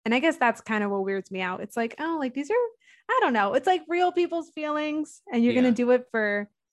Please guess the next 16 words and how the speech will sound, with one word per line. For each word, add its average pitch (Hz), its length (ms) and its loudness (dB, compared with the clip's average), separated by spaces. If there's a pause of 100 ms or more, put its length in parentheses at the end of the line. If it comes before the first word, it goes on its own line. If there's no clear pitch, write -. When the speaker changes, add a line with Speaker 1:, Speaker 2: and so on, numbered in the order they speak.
(240)
Speaker 1:
a 220 40 -10
couple 208 280 -4
bucks. 196 560 -6 (500)
It's 247 100 4
very 359 180 4
Black 240 300 -4
Mirror-ish 196 500 -6
to - 100 0
me. - 300 -12
Maybe 214 200 2
that's, 208 220 0
Speaker 2:
See, 156 220 -6
Speaker 1:
that's 147 180 -4
what - 100 -8
it - 140 -14
is. - 200 -14